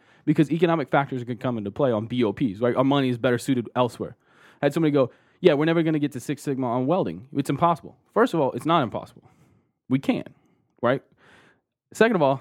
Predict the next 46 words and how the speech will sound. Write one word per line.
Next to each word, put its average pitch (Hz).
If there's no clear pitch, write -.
it's -
probably, 214
it's, 156
it's 143
improbable 143
because 123
business 170
needs 143
are -
gonna 123
dictate 123
elsewhere. 139
But, 160
you 180
know, 165
when 165
you 202
start 202
making 180
the 147
same 160
thing 170
over 135
and 131
over 120
again, 165
that's 170
the 160
point. 151
You, 143
you 147
have 151
this 143
goal. 147
You 131
strive 131
for 123
perfection. 110
So 127
Six 180
Sigma 170
is 113
three 170
point 175
four 139
mi-, 131